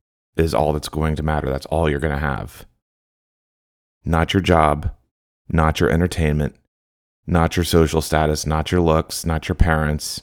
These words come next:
not your own preparations. You know, in other words, those things that you put first and spend more time on now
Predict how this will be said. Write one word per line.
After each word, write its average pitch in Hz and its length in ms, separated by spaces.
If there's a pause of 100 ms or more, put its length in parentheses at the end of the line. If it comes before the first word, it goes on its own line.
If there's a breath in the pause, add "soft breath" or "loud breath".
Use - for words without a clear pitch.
not 78 260
your 78 160
own 73 100
preparations. 78 960 (760)
You 67 120
know, 67 160
in 78 100
other 90 160
words, 80 480 (160)
those 85 420
things 73 680 (280)
that 76 260
you 87 100
put - 200
first - 580 (680)
and 76 100
spend 80 300
more 82 180
time 87 320
on 82 180
now 76 460